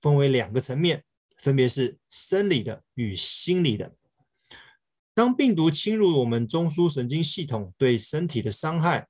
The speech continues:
或许要借着时间才能知道对身体的影响范围有多大。当然了，这对生理的影响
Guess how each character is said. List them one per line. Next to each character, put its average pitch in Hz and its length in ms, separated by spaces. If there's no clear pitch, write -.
或 240 240
许 - 240
要 127 160
借 139 200
着 117 120
时 - 320
间 202 280
才 123 160
能 123 120
知 139 160
道 139 200
对 139 160
身 151 200
体 131 120
的 113 80
影 135 280
响 113 380
范 170 220
围 110 120
有 101 160
多 110 200
大。 110 260
当 131 120
然 123 180
了， 120 180
这 156 120
对 147 200
生 170 240
理 143 100
的 117 100
影 131 220
响 110 280